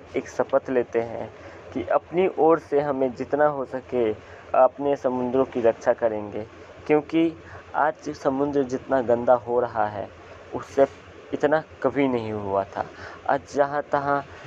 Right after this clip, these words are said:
उसमें रहने वाले जीव जंतुओं उससे मर रहे हैं, वो, वो, वो उसमें ठीक से रह नहीं पा रहे हैं, क्योंकि आज का समुद्र इतना गंदा हो गया हुआ है, पानी बहुत गंदा हुआ है। या समुद्र की बात करें या फिर नदी की बात करें,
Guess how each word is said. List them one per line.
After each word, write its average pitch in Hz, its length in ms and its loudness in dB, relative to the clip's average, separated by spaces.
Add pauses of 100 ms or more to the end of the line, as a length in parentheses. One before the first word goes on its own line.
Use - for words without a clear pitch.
(600)
उसमें 151 400 2
रहने 143 320 2
वाले 139 300 2
जीव 139 380 -4
जंतुओं 135 420 2
उससे 131 240 0
मर 131 260 4
रहे 104 340 -8
हैं, 101 260 -10 (420)
वो, 151 280 4 (360)
वो, 131 220 0 (840)
वो 151 140 4
उसमें 156 320 0 (100)
ठीक 147 140 -2
से 151 160 2
रह 139 200 6
नहीं 139 180 -2
पा 117 220 6
रहे 113 140 4
हैं, 113 220 -2
क्योंकि 127 300 -4
आज 135 320 2
का 135 100 -4
समुद्र 127 520 -4
इतना 131 300 0
गंदा 117 340 2
हो 104 200 -2
गया 101 160 -2
हुआ 98 260 -2
है, 98 180 -8 (400)
पानी 127 300 0
बहुत 143 320 -8
गंदा 117 260 0
हुआ 107 280 0
है। 107 180 -2
या 110 120 -2
समुद्र 131 460 -6
की 139 140 -4
बात 131 260 4
करें 139 220 0
या 123 120 6
फिर 113 180 -2
नदी 113 280 2
की 131 160 -4
बात 127 260 4
करें, 131 320 -4